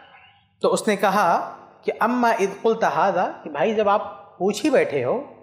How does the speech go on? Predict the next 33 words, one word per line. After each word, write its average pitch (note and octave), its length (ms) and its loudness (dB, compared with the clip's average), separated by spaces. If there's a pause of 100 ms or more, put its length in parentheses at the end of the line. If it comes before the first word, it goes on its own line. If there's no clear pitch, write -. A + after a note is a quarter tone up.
(180)
इसरार G3+ 400 2
कर D#3 160 0
रहे A#2 160 -6
हो, C#3 100 -4 (500)
तो F#3+ 40 0
सुनो C4+ 220 4
मैं A3 140 2
क्या D3 140 0
करता A#2+ 260 -6
हूँ।" - 80 -16
कहा G3 180 2
कि A3+ 120 0
"फ़इन्नी A3+ 300 2
अंजुरु A3 360 2
इला A3 200 4
मा G#3 140 2
यख़रुजु G3+ 360 2
मिन्हा", F#3+ 260 0
ये E3+ 140 0
मेरी F#3+ 160 0
जो F#3+ 180 -2
खेती F#3 260 -2
है, G#3 60 2
मेरा F#3+ 200 4
जो F3 140 4
बाग E3 280 4
है, A#2 100 -8 (680)
इससे A3 300 0 (160)
जो A#3+ 160 2
भी C4 140 4
फसल A3 520 -2
निकलती D#3+ 460 -4
है C#3 140 -6